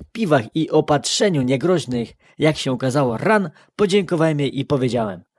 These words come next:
„Wiesz co, czuję się znacznie lepiej, ale wiem, że moja żona będzie bardzo zdenerwowana, więc lepiej już sobie pójdę”. „Nie bądź głupi”, powiedziała z uśmiechem, rozpinając bluzkę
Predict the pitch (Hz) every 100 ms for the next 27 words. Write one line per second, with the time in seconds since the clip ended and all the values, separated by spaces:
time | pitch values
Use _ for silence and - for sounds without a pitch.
0 | _ _ _ _ - 180 - 156 143 127
1 | - 214 185 170 165 127 156 - 135 135
2 | 127 113 95 - _ 139 147 139 175 147
3 | 151 156 151 165 156 143 156 143 139 127
4 | 151 120 131 127 120 110 110 107 101 90
5 | _ _ _ 143 143 180 170 156 143 -
6 | 131 127 - 127 123 90 90 - _ _
7 | _ _ _ 147 247 254 196 135 107 107
8 | 95 131 190 196 139 107 - - - _
9 | 143 131 151 196 127 120 - 101 107 175
10 | 120 208 - - 170 165 113 104 160 -
11 | 147